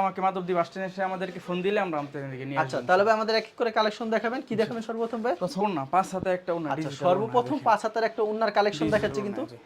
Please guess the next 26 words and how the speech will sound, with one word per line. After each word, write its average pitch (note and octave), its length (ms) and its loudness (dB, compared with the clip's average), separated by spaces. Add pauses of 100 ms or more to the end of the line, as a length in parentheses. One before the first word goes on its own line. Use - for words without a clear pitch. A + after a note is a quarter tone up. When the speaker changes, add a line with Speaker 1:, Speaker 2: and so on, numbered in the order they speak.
(200)
Speaker 1:
বিশাল F3 240 -2 (100)
দেখেন, E3+ 160 0
একদম G3+ 80 2
Speaker 2:
ডিজিটাল A#3+ 280 4
Speaker 1:
নামাজি - 100 4
ওড়না। A#3+ 140 2
Speaker 2:
প্রিন্টের A#3 300 0
ভিতরে C4 240 2
একবার G#3 220 2
একটা G#3 120 -2 (120)
নামাজি A3 280 4
একটু D#3+ 100 -4
Speaker 1:
নামাজি D3+ 160 4
Speaker 2:
অন্য D3+ 100 2
Speaker 1:
ওড়না। A3 100 -2
Speaker 2:
ফেব্রিক A3 220 -2 (120)
পাবেন G#3+ 260 2
কিন্তু। C4 220 -2
দেখেন, E3+ 240 2
আমি D3+ 160 -8
দেখাই F3 200 -4
আপনাদেরকে F3 340 -8
একটু F#3+ 180 -8
ভালো D3+ 180 -2
করে G3+ 160 -2
ওড়নাটা F3+ 220 -2